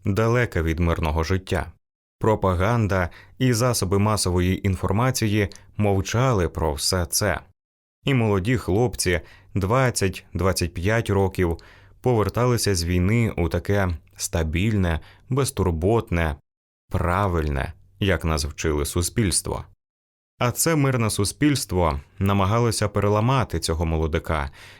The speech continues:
який бачив смерть та руйнування в інший бік. Люди не розуміли нас і не хотіли, щоб ми їх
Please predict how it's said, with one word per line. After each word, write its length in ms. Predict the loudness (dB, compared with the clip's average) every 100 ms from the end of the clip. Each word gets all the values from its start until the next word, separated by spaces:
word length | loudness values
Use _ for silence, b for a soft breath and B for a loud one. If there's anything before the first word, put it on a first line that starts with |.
| -4
який 280 | -4 -2
бачив 360 | -2 -4 -2 -2
смерть 600 | -2 0 0 0 -4 -8
та 180 | -4 -2
руйнування 760 | -2 -2 0 0 0 0 0 -2 B B -6
в 120 | -4
інший 460 | 0 0 0 -2 -2
бік. 420 | 0 -4 -6 -16 -20 _ _ _ _ _ -2
Люди 380 | 0 2 2 2
не 260 | 2 2
розуміли 580 | 0 0 0 2 2 2
нас 460 | 2 -2 -4 -10 -12 _
і 120 | -2 0
не 260 | 0 0
хотіли, 580 | 0 -2 0 2 2 2 B B B
щоб 320 | -6 -2 0
ми 220 | 2 2
їх 460 | 2 0 0 -4